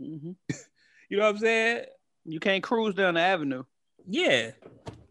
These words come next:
Speaker 2: Like,
Speaker 1: <laughs>
Speaker 2: what the fuck? It's just, it's, it's messy and unnecessary. And,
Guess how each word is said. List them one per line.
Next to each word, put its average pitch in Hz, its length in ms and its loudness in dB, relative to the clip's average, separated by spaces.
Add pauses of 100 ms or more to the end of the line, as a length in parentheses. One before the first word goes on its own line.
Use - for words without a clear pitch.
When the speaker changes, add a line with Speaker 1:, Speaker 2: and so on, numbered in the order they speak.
(760)
Speaker 2:
Like, 339 220 0
Speaker 1:
<laughs> 392 480 -2
Speaker 2:
what - 1200 -8
the - 100 -20
fuck? 320 260 -6
It's 156 140 -6
just, 185 200 -2
it's, 170 220 -8
it's 165 220 -8
messy 180 760 -6
and 139 120 -10
unnecessary. 147 680 -12 (960)
And, 127 180 -4